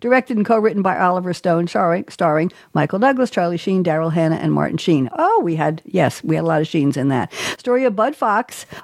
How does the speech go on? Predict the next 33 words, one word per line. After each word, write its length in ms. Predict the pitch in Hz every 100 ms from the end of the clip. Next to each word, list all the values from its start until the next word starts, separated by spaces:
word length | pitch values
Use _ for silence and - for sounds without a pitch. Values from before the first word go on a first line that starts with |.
| -
a 60 |
young 240 | 160 156 196
stockbroker 640 | - 165 - 165 156 165
who 100 | 175
becomes 380 | 170 180 170 185
involved 420 | 165 160 151 160
with 180 | 156 -
Gordon 320 | 120 117 131
Gekko, 500 | 95 98 123 127 123 - - -
a 100 | 147
wealthy, 440 | 170 202 - 190 -
unscrupulous 880 | 277 311 285 - 254 226 226 214 -
corporate 520 | - 165 165 170 160
raider. 420 | 190 151 156 139 127
There 200 | 151 147
we 120 | 147
go. 220 | 151 123
Michael 300 | 151 185 220
Douglas 300 | 208 214 208
won 140 | 214 196
the 80 |
Academy 400 | 196 - 202 208
Award 280 | 202 196 185
for 80 | 180
Best 340 | 170 180 - - -
Actor. 440 | 127 113 - 220 294 - -
The 80 | 302
film 260 | - 254 262
is 80 | 247
considered 480 | 240 220 226 214
the 120 | 185 -
archetypal 720 | 269 302 370 - 277 - 277
portrayal, 840 | - - 180 - 285 359 214 139